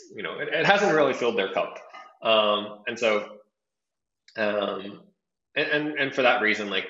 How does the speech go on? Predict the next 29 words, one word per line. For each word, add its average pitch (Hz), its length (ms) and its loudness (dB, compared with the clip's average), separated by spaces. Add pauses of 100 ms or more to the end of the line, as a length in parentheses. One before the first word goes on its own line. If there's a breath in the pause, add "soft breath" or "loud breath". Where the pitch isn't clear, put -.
you 87 100 -12
know, 80 80 -10 (140)
obviously 113 340 -6
founders 101 280 -4
transition, 123 440 -2
but, - 640 -6
um, 95 400 2 (1900)
the 98 580 0 (880)
founder 139 420 2
sticking 117 340 -6
on, 101 640 0 (360)
um, 92 600 -6 (500 soft breath)
and 98 440 0
sticking 117 280 -2
on 104 180 0
with 107 120 2
the 110 40 2
brand 110 240 4
for 110 60 -6
multiple 101 400 -2
years 127 280 0
is 92 120 -4
not 92 140 0
a 76 60 -2
part 82 200 -4
of 90 60 -8
the 90 80 -4
Hedgehog 92 280 -4
strategy. 110 560 2